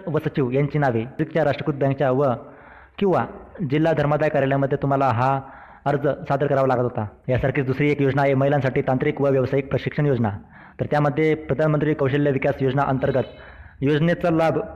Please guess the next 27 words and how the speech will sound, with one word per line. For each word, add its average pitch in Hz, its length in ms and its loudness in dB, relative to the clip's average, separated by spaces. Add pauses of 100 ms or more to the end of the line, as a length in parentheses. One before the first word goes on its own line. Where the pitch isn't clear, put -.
घेण्यासाठी 151 380 2
पंधरा 151 280 0
ते 156 120 -2
पंचेचाळीस 147 420 0
वयोगटातील 143 500 0
युवती 151 520 0
व 143 100 2
महिलांना 147 400 2
विविध 147 400 0 (720)
जवळपास 151 420 0 (240)
तीनशे 160 260 0
बत्तीस 147 320 -2
प्रकारचे 156 340 -2
तांत्रिक 143 300 0
शिक्षण 147 300 -4 (640)
दिले 151 200 2
जात 143 140 2
होते. 113 280 -4 (420)
तर 139 160 2
प्रशिक्षण 147 560 -2
पूर्ण 151 200 0
झाल्यानंतर 139 460 0 (180)
महिलांना 151 380 2
तीन 156 240 -2
वर्षाकरिता 139 500 0
दोन 143 200 0
लाखाचा 139 420 0